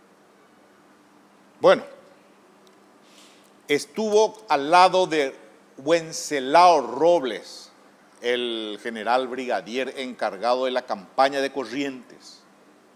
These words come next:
Ya dijo, ah, allá por la batalla de Riachuelo, un ya, un baitea, pues, empedrado, amó, fóndore, en la campaña de Corrientes.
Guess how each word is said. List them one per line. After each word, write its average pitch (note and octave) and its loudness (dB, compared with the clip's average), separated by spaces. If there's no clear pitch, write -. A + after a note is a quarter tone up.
Ya A#2+ 0
dijo, D#3 0
ah, G#2 -6
allá F#2+ 0
por C#3+ -2
la C3+ 2
batalla C3+ 0
de C3+ -4
Riachuelo, C#3 -4
un B2 -8
ya, C3+ -2
un D3 -6
baitea, C3+ 0
pues, B2 -8
empedrado, B2+ -2
amó, A#2+ -8
fóndore, G3 2
en B2 -10
la G#2+ -4
campaña D3+ 0
de D#3+ -2
Corrientes. E3 -4